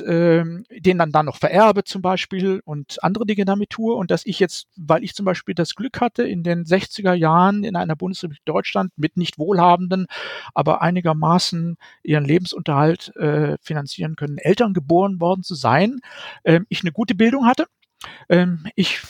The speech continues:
aufgrund von, äh, von diesen, äh, Gegebenheiten einen relativ guten Wohlstand habe,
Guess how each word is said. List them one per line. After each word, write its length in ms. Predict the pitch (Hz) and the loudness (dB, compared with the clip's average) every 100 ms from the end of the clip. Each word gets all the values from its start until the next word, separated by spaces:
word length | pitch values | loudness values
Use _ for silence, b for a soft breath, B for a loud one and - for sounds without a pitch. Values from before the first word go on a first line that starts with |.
| _ | _
aufgrund 400 | - - 196 196 | -10 -4 -2 -2
von, 480 | - 175 175 165 180 | 0 -2 -2 -2 -2
äh, 180 | 165 151 | -2 -2
von 180 | - 160 | -4 -4
diesen, 760 | 160 165 156 156 151 151 160 | -2 -4 -4 -6 -8 -8 -8
äh, 380 | 165 151 151 160 | -4 -4 -4 -6
Gegebenheiten 960 | - 156 202 196 147 170 - 175 202 165 190 | -4 2 2 2 2 2 0 -6 -12 -8 0
einen 20 | |
relativ 380 | 160 220 - - | 2 2 0 -8
guten 260 | 208 160 | -10 -8
Wohlstand 520 | 160 220 - 220 214 202 | -4 -4 -2 -4 -2 0
habe, 320 | 190 190 | 0 0